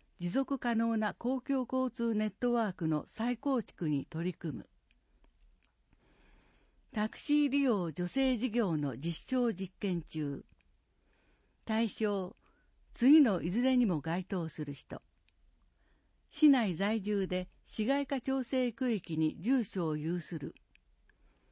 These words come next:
利用券申請時に七十歳以上、または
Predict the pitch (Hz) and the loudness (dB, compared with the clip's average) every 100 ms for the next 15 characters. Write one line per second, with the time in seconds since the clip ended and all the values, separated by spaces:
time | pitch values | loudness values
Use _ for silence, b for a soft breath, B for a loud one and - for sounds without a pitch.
0 | _ _ _ _ _ _ _ _ 190 247 | _ _ _ _ _ _ _ _ 0 2
1 | 302 294 - 196 175 - 254 240 254 214 | 4 2 0 0 0 2 2 2 2 2
2 | 160 160 156 - 180 208 262 269 247 - | 2 2 0 -2 -2 0 2 0 -4 -2
3 | 233 214 202 180 170 143 - _ _ _ | 0 0 -2 -4 -4 -4 -8 _ _ _
4 | - 190 196 220 170 | -4 -4 0 0 0